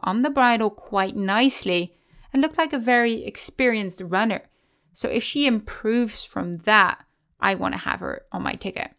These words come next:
And then on the outside, number eight, Paradise Song, she's actually my second choice. So my first choice is the two, then the eight, then the three. The eight, Paradise Song, trainer Michael Trombetta.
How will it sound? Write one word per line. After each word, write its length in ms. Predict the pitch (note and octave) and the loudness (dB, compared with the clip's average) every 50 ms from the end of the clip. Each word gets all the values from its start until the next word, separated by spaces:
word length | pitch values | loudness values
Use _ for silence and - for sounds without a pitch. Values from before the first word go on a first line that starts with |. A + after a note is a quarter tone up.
| _ _ _ _ - - - | _ _ _ _ -20 -10 -4
And 80 | A3 | -2
then 80 | A3 A3+ | -2 0
on 120 | A3 A#3+ | 0 0
the 120 | A#3+ A#3+ A3 | 0 2 2
outside, 440 | G#3 G#3+ A3+ A3 - - A#3+ A3 G#3+ | 2 2 0 -2 -4 -6 -6 -4 -4
number 200 | G#3 G3 F#3+ - - | -4 -4 -4 -4 -2
eight, 240 | - G#3 G#3 - - | -2 -4 -4 -4 -8
Paradise 440 | - - G3+ G3 F#3+ F3 F3 - | -6 -2 -2 0 0 0 -2 -4
Song, 220 | - - A3+ A3+ A3+ | -2 0 0 0 0
she's 220 | - - G#3 G3 F#3+ | 0 -2 -2 -2 -2
actually 220 | F#3 - G3 F#3 | -4 -4 -4 -4
my 100 | F3+ F3 | -4 -4
second 540 | - - - - - F#3+ F#3+ - F3+ F3 F3 | -4 -6 -4 0 0 0 0 -2 -6 -8 -6
choice. 280 | - G3+ G#3+ A#3+ A3+ | -4 -2 -2 -2 -2
So 120 | - G#3 F#3+ | -2 -4 -2
my 160 | F#3+ F3+ F3+ | -2 -2 -4
first 500 | - - - - B3 C#4 D4 C#4 C#4+ - | -6 -10 -4 0 2 2 2 0 -4 -4
choice 360 | - B3 G#3+ G#3 G3 G3+ - - - _ _ _ _ - | -2 2 2 2 2 0 -4 -10 -18 _ _ _ _ -6
is 160 | - A3 - | -6 -4 -2
the 100 | - F#3 | -2 -2
two, 520 | F#3 - - - - C4 A#3 A3 G#3 G3+ - | -4 -4 -8 -4 -2 0 2 2 2 0 0
then 200 | F3+ F#3 F#3 F#3+ | 0 0 0 2
the 160 | G3+ G3 - | 0 -2 0
eight, 340 | - - F3+ F3+ F3 - - | 0 -2 -2 -2 -2 -4 -6
then 180 | F#3 E3+ E3+ E3 | -6 -6 -4 -8
the 60 | E3 | -10
three. 480 | - _ - B3+ C4+ B3+ A3 G#3 G3+ - _ _ _ _ _ _ _ _ _ | -12 _ -2 2 2 2 2 0 -2 -6 _ _ _ _ _ _ _ _ _
The 140 | G#3 - - - | -6 -6 -2 -2
eight, 400 | G#3+ G#3+ G#3+ G#3 - - - _ | -2 -2 -2 -2 -8 -14 -12 _
Paradise 540 | - - G3 F#3+ F#3+ F#3+ F3+ F3+ F3 F3 - | -12 -8 -6 -4 -4 -2 -2 -2 -4 -4 -6
Song, 400 | - - G#3+ G3 F#3+ F#3+ F#3+ F#3+ | -6 -2 0 0 0 0 -4 -6
trainer 260 | - - F#3+ F3+ F3 | -8 -6 -4 -2 -2
Michael 300 | F3 F3+ F3+ - - - | -2 -2 -4 -6 -8 -10
Trombetta. 600 | - - F3 E3+ E3 E3 G#3 G#3+ A3+ A3+ A3 A3 | -8 -6 -6 -6 -4 0 0 2 4 4 2 0